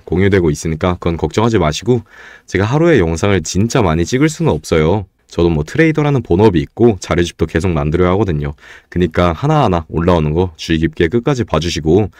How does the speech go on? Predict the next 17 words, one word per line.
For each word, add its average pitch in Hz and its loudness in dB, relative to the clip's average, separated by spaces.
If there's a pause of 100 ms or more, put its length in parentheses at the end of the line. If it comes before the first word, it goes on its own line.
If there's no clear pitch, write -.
(120)
제가 95 0
종목 98 0
요청도 131 0
받고 85 0
있거든요. 113 0 (360)
이 87 0
같은 107 -2
번호 82 0 (240)
공일공 123 0 (500)
사공구사 90 -2 (1200)
팔오칠오로 113 0 (640)
그냥 80 -2
종목명, 80 0 (260)
종목명 76 -4
예를 82 4
들어서 87 0
뭐 78 -4